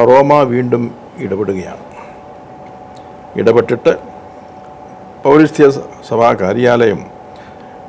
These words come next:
ആവശ്യപ്പെടുകയാണ്, ഇത് കുർബാന ഏർപ്പെടുന്ന രീതിയിലുള്ള ഈ വ്യത്യാസം, ഈ അനൈക്യം,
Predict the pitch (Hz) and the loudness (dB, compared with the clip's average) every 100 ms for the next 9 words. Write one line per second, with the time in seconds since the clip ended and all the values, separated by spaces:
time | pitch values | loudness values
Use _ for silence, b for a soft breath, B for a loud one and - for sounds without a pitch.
0 | - - 160 202 202 175 120 87 101 104 | -16 -2 0 0 0 2 2 0 -2 -2
1 | - - B B B - - - - - | -4 -10 B B B -20 -20 -20 -20 -20
2 | - - - 165 180 175 175 170 156 151 | -20 -20 -2 2 4 2 2 2 4 4
3 | 151 147 139 135 - 139 135 123 - 113 | 4 6 4 4 -2 -4 -2 -2 0 0
4 | 113 - 90 - - - - - - - | 0 0 -8 -10 -20 -20 -20 -20 -20 -20
5 | - 175 151 127 156 139 - 98 | -4 0 2 4 2 0 -4 -4